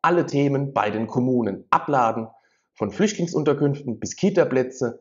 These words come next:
die Haushalte sind tiefrot, wir haben explodierende Sozialkosten, hohe Tarifabschlüsse, das können wir alles nicht mehr stemmen. Das Personal fehlt überall in den Kommunen.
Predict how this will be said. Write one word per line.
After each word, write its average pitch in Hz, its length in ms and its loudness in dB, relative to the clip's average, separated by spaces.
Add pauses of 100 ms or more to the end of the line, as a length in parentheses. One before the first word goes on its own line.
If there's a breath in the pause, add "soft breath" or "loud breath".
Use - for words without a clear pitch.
(160)
die 117 80 -2
Haushalte 147 680 2
sind 113 240 0
tiefrot, 147 560 0 (220 loud breath)
wir 113 100 2
haben 139 240 2
explodierende 131 720 0
Sozialkosten, 156 880 0
hohe 143 240 2
Tarifabschlüsse, 139 880 -2 (220 loud breath)
das - 180 -14
können 143 480 2
wir - 260 -4
alles 120 520 -2
nicht - 200 -10
mehr - 80 -10
stemmen. 127 520 -2 (180 loud breath)
Das - 180 -8
Personal 123 800 0
fehlt 98 360 -6
überall 98 680 -2 (200)
in 92 200 -6
den 85 240 -12 (160)
Kommunen. 110 540 -4